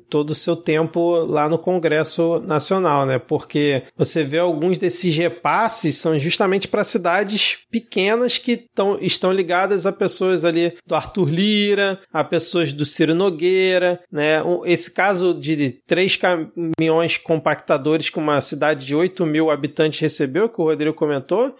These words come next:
é justamente a cidade onde o prefeito é o pai do Arthur Lira, seu Benedito de Lira. É, a cidade recebeu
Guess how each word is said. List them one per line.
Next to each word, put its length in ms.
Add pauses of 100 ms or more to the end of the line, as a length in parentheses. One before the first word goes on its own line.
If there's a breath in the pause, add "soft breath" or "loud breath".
é 120
justamente 640
a 40
cidade 720 (120)
onde 240
o 20
prefeito 520
é 20
o 60
pai 300
do 80
Arthur 340
Lira, 440
seu 420
Benedito 800
de 180
Lira. 540
É, 140
a 120
cidade 500
recebeu 880